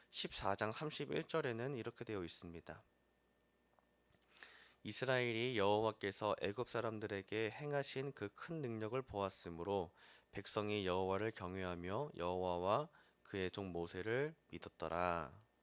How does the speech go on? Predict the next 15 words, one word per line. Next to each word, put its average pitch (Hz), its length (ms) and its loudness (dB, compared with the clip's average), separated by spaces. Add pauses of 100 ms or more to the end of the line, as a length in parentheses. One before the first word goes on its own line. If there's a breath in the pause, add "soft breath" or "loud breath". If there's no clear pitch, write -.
아멘. 87 680 -8 (1120 loud breath)
말씀하시기를 127 1000 2
"애굽 113 340 0
사람들에게 147 760 0
행하신 156 720 -2
하나님의 170 640 -2
능력을 104 600 -4
모두가 95 460 -6
보았고, - 800 -6 (420 loud breath)
그리고 113 300 0
백성이 127 520 -2
여호와를 101 420 4
경외하며 104 920 -2 (460 loud breath)
여호와와 107 640 6
모세를 95 480 -2